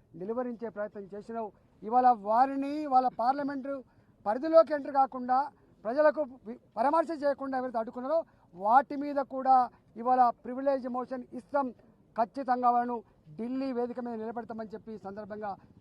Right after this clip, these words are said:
హెచ్చరిస్తా ఉన్నాం. కానీ వాళ్ళ అన్ననో తమ్ముడో నాకు తెలియదు, కానీ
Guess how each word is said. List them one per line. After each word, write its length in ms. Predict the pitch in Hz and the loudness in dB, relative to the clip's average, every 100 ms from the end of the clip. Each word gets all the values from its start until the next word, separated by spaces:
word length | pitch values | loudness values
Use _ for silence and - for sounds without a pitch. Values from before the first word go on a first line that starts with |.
| - | -12
హెచ్చరిస్తా 460 | 180 254 262 277 | -6 -6 -4 -2
ఉన్నాం. 220 | 262 277 302 - - - - | -2 -4 -10 -18 -20 -20 -8
కానీ 400 | 196 214 269 330 330 - - 196 | 0 2 2 -4 -8 -18 -16 -6
వాళ్ళ 200 | 214 220 - - | -4 -4 -6 -12
అన్ననో 400 | 190 226 254 269 | -8 -4 -2 -2
తమ్ముడో 380 | 190 240 254 254 | 0 -2 -2 -2
నాకు 200 | 254 208 | -2 -4
తెలియదు, 260 | 247 254 | -6 -6
కానీ 280 | 247 285 320 | -6 -8 -10